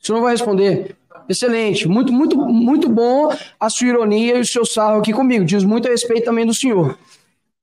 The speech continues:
Mas vamos lá, que eu também sei fazer isso aí e tem mais quatro minutos, tá? Pode ficar tranquilo. O senhor, é, chegou ali no Planalto e eu queria perguntar se o senhor simplesmente tomou alguma medida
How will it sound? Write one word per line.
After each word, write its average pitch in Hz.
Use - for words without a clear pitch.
Mas 185
vamos 269
lá, 240
que 254
eu 262
também 254
sei 240
fazer 220
isso 220
aí 254
e 214
tem 233
mais 240
quatro 233
minutos, 185
tá? 196
Pode 208
ficar 208
tranquilo. 170
O 311
senhor, 277
é, 214
chegou 247
ali 226
no 233
Planalto 220
e 214
eu 226
queria 262
perguntar 240
se 226
o 220
senhor 233
simplesmente 233
tomou 220
alguma 240
medida 220